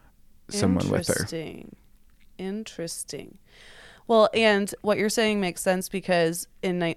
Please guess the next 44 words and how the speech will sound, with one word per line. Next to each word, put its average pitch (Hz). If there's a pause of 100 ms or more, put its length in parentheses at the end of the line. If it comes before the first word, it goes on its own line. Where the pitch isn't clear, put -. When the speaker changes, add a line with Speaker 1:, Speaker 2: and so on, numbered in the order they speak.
Speaker 2:
in 185
the 180
nineteen 175
thirties, 170
Buenos 170
Aires 160
has, 156 (280)
had 170
become 165
known 156
as, 151
like, 165
the 156
Paris -
of 185
the 185
South 156
America. - (460)
Speaker 1:
Mm. 113
Speaker 2:
Not 175
of 156
the 151
South 143
America, 92 (180)
of 175
Speaker 1:
The -
Speaker 2:
South -
Speaker 1:
Big 95
Speaker 2:
America. 107
Speaker 1:
Apple, 95 (120)
if 110
you 101
will. 90
Speaker 2:
Yeah. 175 (420)
Yeah. 208 (640)
It 202
was 185
very, 196 (340)
it 214
was 190
highly 208
cosmopolitan 180
and 180
artistic. -